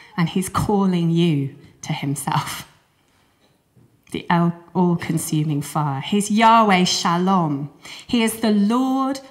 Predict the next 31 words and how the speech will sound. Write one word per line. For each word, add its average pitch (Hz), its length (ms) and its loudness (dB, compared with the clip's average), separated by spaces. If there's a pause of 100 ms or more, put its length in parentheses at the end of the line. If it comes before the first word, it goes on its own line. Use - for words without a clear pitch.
(100)
of 202 240 -4
all 190 220 -2
peace. - 720 -8 (1000)
Can 208 160 -4
you 220 100 -2
feel 208 220 -2
his 196 180 0
presence? - 560 -10 (1700)
The - 80 -20
peace - 320 -4
of 196 100 -10
God 185 220 -4
is - 140 -10
here 143 240 -8
right 147 280 -8
now. 147 220 -8 (1900)
And 185 120 0
he 208 100 0
wants 202 220 -4
to 214 80 -6
come 190 340 0
deep 226 380 -4 (120)
into 190 220 -4
your 180 100 -2
heart 147 380 -6 (1120)
and 190 140 -2
give 196 220 -2
you 190 100 0
a 190 40 0
supernatural 220 1040 -6
peace - 580 -8